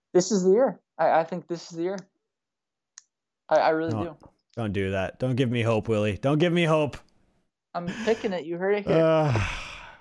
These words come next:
Speaker 2: so in the span of two days, two unbiased national baseball journalists, although we're, we're not sports journalists, we're just, we're just schmucks with microphones, um, have decided to pick the Braves in twenty twenty-one to win the World Series.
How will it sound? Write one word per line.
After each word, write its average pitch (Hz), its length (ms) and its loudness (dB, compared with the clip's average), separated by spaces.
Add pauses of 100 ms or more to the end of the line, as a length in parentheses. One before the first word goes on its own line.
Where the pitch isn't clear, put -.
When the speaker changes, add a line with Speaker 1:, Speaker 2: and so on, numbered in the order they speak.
(240)
Speaker 2:
so 131 360 2
in 139 100 2
the 147 80 4
span 170 320 2
of 156 100 0
two 170 180 4
days, 131 520 2 (760)
two 160 260 4
unbiased 170 680 2
national 156 440 2
baseball 135 680 0 (220)
journalists, 117 500 2
although 101 180 2
we're, 98 260 -4 (120)
we're 110 180 -6
not 98 160 -2
sports - 280 -2
journalists, 95 360 -2
we're 92 80 -2
just, 90 280 -4
we're 98 100 -4
just 98 240 -4
schmucks 101 260 -2
with 95 120 -4
microphones, 98 500 -2 (440)
um, 135 680 2
have 135 160 2
decided 139 380 2
to 127 60 0
pick 135 200 -2
the 135 60 0
Braves 120 480 0
in 117 140 -4
twenty 113 260 -2
twenty-one 113 400 0
to 107 60 4
win 107 100 4
the 107 80 4
World 104 200 2
Series. 107 420 2